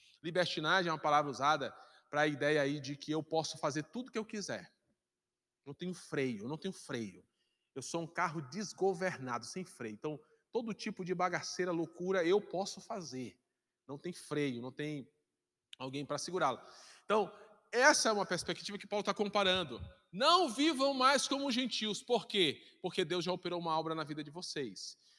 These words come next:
Só que o que Paulo escreve, ele fala isso no capítulo um, no capítulo dois e no capítulo três. Agora, do quatro,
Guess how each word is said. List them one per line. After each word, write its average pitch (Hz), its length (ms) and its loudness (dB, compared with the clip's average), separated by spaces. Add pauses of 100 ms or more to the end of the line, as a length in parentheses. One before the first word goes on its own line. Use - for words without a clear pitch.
Só 294 300 6
que 285 140 -2
o 262 80 -2
que 226 160 -4
Paulo 285 320 4
escreve, 208 840 2 (420)
ele 180 160 0
fala 165 220 4
isso 151 160 -4
no 151 60 -8
capítulo 139 420 -4
um, 180 340 2 (200)
no 147 80 -10
capítulo 131 420 -6
dois 220 400 2 (160)
e 180 80 -6
no 196 80 -2
capítulo 208 380 -4
três. 175 420 0 (200)
Agora, 190 460 4
do 170 200 -6
quatro, 208 540 2